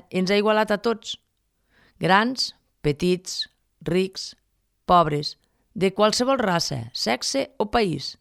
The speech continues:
amb cultura o ignorància, amb poder o sense.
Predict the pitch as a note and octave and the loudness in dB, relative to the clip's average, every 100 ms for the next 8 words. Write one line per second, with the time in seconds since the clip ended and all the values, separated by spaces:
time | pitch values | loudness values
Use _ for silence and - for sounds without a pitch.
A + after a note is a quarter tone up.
0 | _ _ _ - G#3+ A#3 C#4 A#3 E4+ F4+ | _ _ _ 0 2 2 0 0 2 2
1 | F#4 - - C4 C4 B3+ C4 F3 C#3 - | 0 -2 2 2 2 0 0 0 -2 -4
2 | B2+ A2 _ _ F3 F3 - E3 A#3+ F4+ | -6 -10 _ _ -2 -2 -2 0 0 -2
3 | _ _ _ _ _ - B3 - D3+ C3 | _ _ _ _ _ -6 -4 -2 -4 -6
4 | B2 A#2 | -10 -14